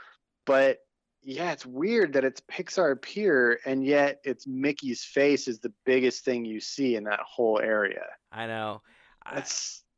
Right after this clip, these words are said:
Speaker 1: I don't know.
Speaker 2: I
Speaker 1: I don't
Speaker 2: totally
Speaker 1: know.
Speaker 2: get weaning people into the changes, but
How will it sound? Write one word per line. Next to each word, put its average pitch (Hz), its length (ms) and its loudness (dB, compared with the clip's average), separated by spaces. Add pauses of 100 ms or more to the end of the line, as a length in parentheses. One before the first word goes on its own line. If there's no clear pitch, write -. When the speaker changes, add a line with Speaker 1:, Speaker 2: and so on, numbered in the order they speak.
(120)
Speaker 1:
I 139 260 -8
don't 147 180 2
know. 107 380 2 (140)
Speaker 2:
I 147 80 -4
Speaker 1:
I - 20 -6
don't - 100 -12
Speaker 2:
totally 139 380 2
Speaker 1:
know. - 40 -4
Speaker 2:
get 143 380 -2 (260)
weaning 131 480 -8
people 131 400 -8
into 127 240 -10
the 123 100 -8
changes, 135 640 -14
but 117 320 -12